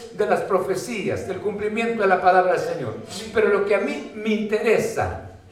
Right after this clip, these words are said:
hermanos, es estar en Cristo Jesús. Poner los ojos en Cristo Jesús. Aquí me hace un desprecio, allá me hace otro desprecio.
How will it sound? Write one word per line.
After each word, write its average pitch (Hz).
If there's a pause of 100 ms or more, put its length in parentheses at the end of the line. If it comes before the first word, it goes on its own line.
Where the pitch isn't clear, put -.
(180)
hermanos, 233 (340)
es 226
estar 208
en 185
Cristo 180
Jesús. - (1080)
Poner 262
los 247
ojos 233
en -
Cristo -
Jesús. - (760)
Aquí 226
me 240
hace 214
un 202
desprecio, 180
allá 233
me 233
hace 214
otro 202
desprecio. -